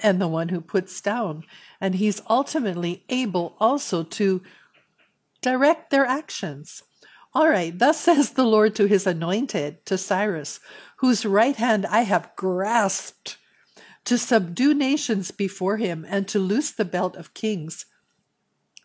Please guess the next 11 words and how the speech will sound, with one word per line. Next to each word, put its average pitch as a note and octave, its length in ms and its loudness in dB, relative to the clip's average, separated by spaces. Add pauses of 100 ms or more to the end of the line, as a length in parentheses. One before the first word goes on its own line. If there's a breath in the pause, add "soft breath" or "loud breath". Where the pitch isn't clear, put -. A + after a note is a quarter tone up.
(420 loud breath)
to A#3 200 -2
open C#4 380 2
doors G#3+ 400 4
before F#3 400 -4
him F#3 240 -2
that E3 240 -6
gates F#3 460 -4
may F3 140 -2
not E3 320 -4
be G#3+ 100 -4
closed. G#3+ 520 -4